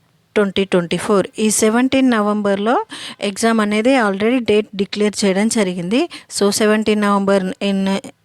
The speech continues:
నుండి ఎగ్జామ్ అనేది ఆ రోజు ఉండదు, పోస్ట్‌పోన్ అయింది. ఏ రోజు ఉంటది అంటే, ట్వంటీ థర్డ్ రోజు ఎగ్జామ్ అయితే,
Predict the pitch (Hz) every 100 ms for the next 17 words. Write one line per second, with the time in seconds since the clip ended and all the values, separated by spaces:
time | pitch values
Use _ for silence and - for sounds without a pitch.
0 | - 208 214 240 240 190 226 226 214 202
1 | 214 240 202 214 233 214 202 208 254 262
2 | 208 - - 202 196 175 160 - - -
3 | 208 214 226 214 208 208 208 202 214 285
4 | 381 - - _ - 214 208 226 220 214
5 | 220 208 202 202 262 359 - - - 202
6 | 196 208 196 185 180 277 339